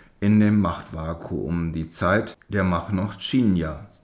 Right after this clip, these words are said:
Ihre Erkennungszeichen war die Tatschenka, eine schwere Kutsche mit aufgenommenem Maschinengewehr, die die Truppen überaus mobil machten. Mal verbündeten sich die Aufständischen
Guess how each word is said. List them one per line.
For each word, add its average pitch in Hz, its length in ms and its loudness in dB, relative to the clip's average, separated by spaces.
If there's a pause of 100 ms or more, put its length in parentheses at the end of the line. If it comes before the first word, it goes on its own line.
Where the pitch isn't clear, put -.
(680)
Ihre 104 200 2
Erkennungszeichen 123 1000 -2
war 98 160 4
die 95 200 -2
Tatschenka, 92 800 -2
eine 82 180 -4
schwere 92 440 -2
Kutsche - 480 -2
mit 82 240 -2
aufgenommenem 90 760 0
Maschinengewehr, 92 960 0 (160)
die 107 100 0
die 101 180 2
Truppen 92 400 -4
überaus 90 640 0
mobil 87 360 -2
machten. - 520 -12 (100)
Mal 104 220 -2
verbündeten 110 720 0
sich - 240 -4
die - 140 -8
Aufständischen 95 1000 -2